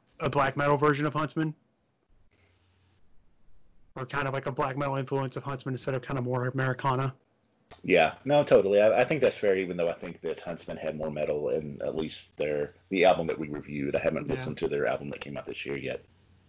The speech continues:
Speaker 1: But these guys, I think, are part of what you're starting to see trend kind of come across in some black metal bands,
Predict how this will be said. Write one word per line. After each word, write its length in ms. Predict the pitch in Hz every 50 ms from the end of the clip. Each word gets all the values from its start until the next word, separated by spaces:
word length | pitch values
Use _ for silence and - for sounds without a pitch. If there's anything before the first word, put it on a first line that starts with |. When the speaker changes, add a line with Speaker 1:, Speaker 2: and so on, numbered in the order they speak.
| _ _ _ _ _ - - - - - - - _ _ _
Speaker 1:
But 260 | - 131 131 127 - -
these 220 | 180 202 202 175 -
guys, 480 | - 185 170 170 160 156 151 135 - - - _ - - - - - - - - _ _ _ - _ _ _ _ - - - - - - -
I 100 | 165 143
think, 200 | - 175 165 -
are 80 | 165 143
part 300 | - - - 170 170 165
of 80 | 156
what 140 | 151 160 160
you're 80 | 160 139
starting 240 | - 170 160 143 131
to 40 |
see 120 | - 160 143
trend 440 | - - - - 151 143 147 143 131
kind 160 | 156 147 143
of 60 | 131
come 120 | - 139
across 400 | 135 - - 143 135 127 123 -
in 60 | 143 127
some 160 | - 147 135
black 260 | 135 139 135 131 -
metal 200 | 143 139 131 131
bands, 460 | 135 139 135 135 135 135 135 - -